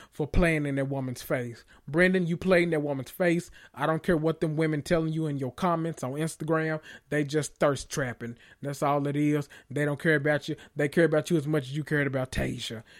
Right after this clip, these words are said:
How about that? Ultimately, Tasia chose her man. She wanted her some Zach. She was happy and, and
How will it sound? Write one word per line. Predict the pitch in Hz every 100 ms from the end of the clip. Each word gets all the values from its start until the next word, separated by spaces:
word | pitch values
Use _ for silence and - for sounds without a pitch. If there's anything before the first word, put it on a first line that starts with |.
| _
How | 156
about | 139 135 -
that? | 139 98 - _ - - -
Ultimately, | 190 220 220 220 190 196 202 202 _ _ -
Tasia | - 190 190 175
chose | 170 170 170 170
her | 160
man. | 151 139 135 135 143
She | - 170
wanted | 156 151 143
her | 151
some | 135 139
Zach. | 120 131 147 147 - - _ _
She | - - 180
was | 147
happy | - 170 160 170 156
and, | 143 135 147
and | 147